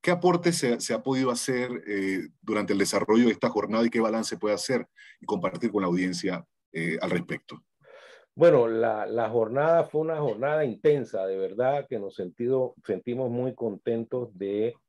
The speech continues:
Speaker 2: la repercusión que ha tenido este esfuerzo de debate. Eh, conep siempre va a ser un laboratorio de ideas, de proposiciones. Eh, queremos generar insumos para las políticas públicas.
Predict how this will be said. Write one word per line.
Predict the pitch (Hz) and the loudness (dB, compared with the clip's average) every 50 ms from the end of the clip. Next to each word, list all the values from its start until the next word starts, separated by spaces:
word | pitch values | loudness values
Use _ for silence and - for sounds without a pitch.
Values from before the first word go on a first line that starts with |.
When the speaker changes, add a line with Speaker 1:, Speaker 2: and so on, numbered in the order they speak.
| _ _ - | _ _ -2
Speaker 2:
la | 113 107 104 104 | 2 2 2 4
repercusión | 98 98 92 - 107 98 - - 92 90 - - 110 110 113 117 113 - - | 2 0 0 0 -2 -2 -2 -4 -10 -12 -6 -4 -2 -2 -2 -2 -4 -8 -10
que | 87 85 87 85 82 80 78 - | -6 -4 -4 -4 -4 -8 -12 -10
ha | - 98 98 - | -8 -8 -8 -6
tenido | - 110 104 104 104 110 110 110 | -6 -6 -6 -4 -2 0 2 2
este | 107 - _ - 113 107 - 98 92 | 0 0 _ -2 -2 -2 -2 -4 -8
esfuerzo | 85 - _ - 110 104 - - - 120 | -8 -8 _ -4 -4 -4 -4 -4 -2 -2
de | 113 104 90 | 0 0 0
debate. | 85 82 85 98 101 107 - - 95 87 - _ _ _ _ _ _ _ - - | -2 -4 -2 -2 -2 -4 -4 -6 -10 -12 -12 _ _ _ _ _ _ _ -12 -10
Eh, | 104 98 92 90 87 - | -8 -6 -6 -8 -8 -6
conep | - 101 98 107 123 - - | -4 -4 0 0 0 0 0
siempre | - 131 120 113 123 120 | -2 -4 -2 0 2 2
va | 117 113 | 2 2
a | 113 | 2
ser | - 131 120 117 | 0 0 -2 0
un | 117 120 120 117 113 | 0 -2 -2 -4 -2
laboratorio | 110 107 104 98 98 90 90 90 - 107 107 107 113 113 110 | -2 -2 -2 -2 -6 -10 -14 -12 -8 -6 -4 -2 -2 -2 -4
de | 101 101 95 | -4 -6 -10
ideas, | 90 87 87 90 95 110 113 104 92 78 78 _ _ _ _ _ _ _ _ _ | -10 -12 -14 -6 0 2 2 2 2 -2 -6 _ _ _ _ _ _ _ _ _
de | - 98 95 92 92 82 | -10 -6 -6 -6 -6 -6
proposiciones. | - 98 95 95 - - 92 85 - - 92 82 - - - 123 117 110 92 85 80 78 _ _ _ _ _ _ _ _ _ _ _ - | -6 -4 -4 -4 -4 -6 -8 -8 -8 -10 -16 -16 -12 -6 -2 -2 0 0 -2 -6 -12 -14 _ _ _ _ _ _ _ _ _ _ _ -16
Eh, | - 101 98 98 98 95 92 90 90 90 85 _ _ _ _ _ _ _ _ _ - _ _ _ _ | -12 -8 -8 -6 -6 -6 -6 -6 -6 -8 -10 _ _ _ _ _ _ _ _ _ -20 _ _ _ _
queremos | - 113 107 107 110 113 127 123 120 | -4 0 2 4 4 4 4 2 2
generar | 123 107 104 107 110 113 123 | 2 2 2 4 4 4 4
insumos | 123 113 - - 139 135 135 131 - | 2 -2 -2 -4 -4 -4 -4 -4 -2
para | - 104 95 92 | -2 0 0 0
las | 95 90 - | -2 -4 -4
políticas | - 107 98 104 113 113 - 123 117 - 110 95 - | -2 -2 -2 -2 -2 -6 -6 -8 -8 -4 -4 -6 -4
públicas. | - - 143 139 127 113 101 92 82 - - 82 80 82 _ _ | -2 0 0 2 2 2 0 -2 -4 -6 -6 -6 -6 -6 _ _